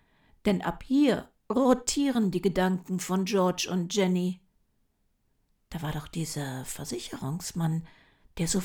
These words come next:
wütend über den Rauswurf meinte, Georges Haus werde schon noch in Flammen aufgehen. Und, und dieser Fremde, der gefährliche Mängel am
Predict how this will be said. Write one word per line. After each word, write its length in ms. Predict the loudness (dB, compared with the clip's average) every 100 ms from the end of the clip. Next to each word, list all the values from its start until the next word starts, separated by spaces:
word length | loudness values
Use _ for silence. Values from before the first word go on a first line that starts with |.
| -2
wütend 380 | -2 -2 -4 -2
über 160 | -2
den 220 | 0 -2 0
Rauswurf 760 | 0 0 -2 0 2 2 2
meinte, 560 | 2 4 4 4 2 2 -6 -20 -20 -10
Georges 640 | -4 -2 -2 -4 -6 -4 0
Haus 360 | 0 0 4
werde 320 | 6 6 6
schon 280 | 2 2 4
noch 160 | 2 2
in 160 | -2
Flammen 480 | 0 2 4 4 2
aufgehen. 760 | 0 0 -2 0 2 2 0 -6 _ _ _ _ _ _ _ _ _ -2
Und, 260 | 0 0 -4
und 200 | -6 -8 -4
dieser 240 | -2 0 -2
Fremde, 880 | -2 2 4 4 4 4 6 4 -2 -16 -6 0
der 80 |
gefährliche 580 | 0 0 0 2 2 2
Mängel 460 | 2 4 4 2 0
am 260 | 0 0